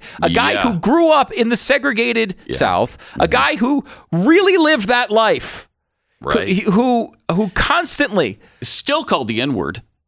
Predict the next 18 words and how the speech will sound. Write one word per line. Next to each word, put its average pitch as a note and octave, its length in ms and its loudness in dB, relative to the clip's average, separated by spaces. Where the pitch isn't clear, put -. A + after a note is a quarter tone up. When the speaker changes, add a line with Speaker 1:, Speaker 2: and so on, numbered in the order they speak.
Speaker 1:
Yeah. G#3 120 0
Speaker 2:
uh, G#2+ 160 0
by A#2 300 0
the G2 140 -2
left. F2+ 400 -4
Speaker 1:
Mm-hmm. A2 200 -4
Speaker 2:
Uh, A#2+ 340 0
is, - 520 -4
is D#3 260 -4
still A3+ 540 -2
bashed D3 600 -4
all D#3+ 260 0
the G2+ 120 -6
time D#2+ 500 -4
in D2+ 100 -8
social A2+ 360 -4
media. G2+ 520 -2
Speaker 1:
Yeah. C3+ 200 0